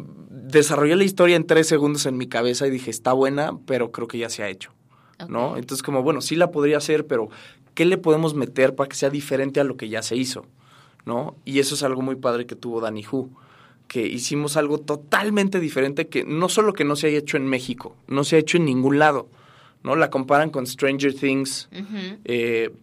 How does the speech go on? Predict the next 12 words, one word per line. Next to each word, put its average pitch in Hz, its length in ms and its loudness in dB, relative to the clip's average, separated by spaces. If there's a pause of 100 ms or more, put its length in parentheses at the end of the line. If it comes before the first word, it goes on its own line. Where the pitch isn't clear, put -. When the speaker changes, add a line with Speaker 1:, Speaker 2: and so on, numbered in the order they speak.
(120)
Speaker 1:
pero, - 260 -2
pues, - 380 -8
no, 151 460 0
sí, 180 300 0
es 127 180 2
ciencia 143 320 -2
ficción 135 600 -2
y 120 100 -4
es 120 120 -8
un 127 100 -6
thriller, 123 420 -2
pero 110 280 -6